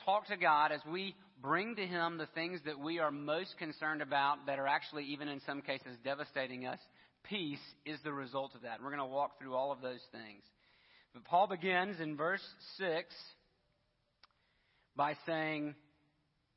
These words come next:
"Do not be anxious about anything." Now listen,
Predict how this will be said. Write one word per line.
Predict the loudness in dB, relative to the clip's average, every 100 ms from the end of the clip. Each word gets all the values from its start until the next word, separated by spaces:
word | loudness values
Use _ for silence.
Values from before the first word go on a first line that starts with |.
| _ _ _ -6
"Do | -2
not | 4 6 4 2
be | -2 2
anxious | 0 0 -4 -6 -6 2
about | 6 8 6
anything." | 0 0 0 -2 -4 -6 -18 _ _ _ _ _ _ _ _ _ _ _ _ _ _ _ _ -2
Now | 0
listen, | 0 -2 -4 -4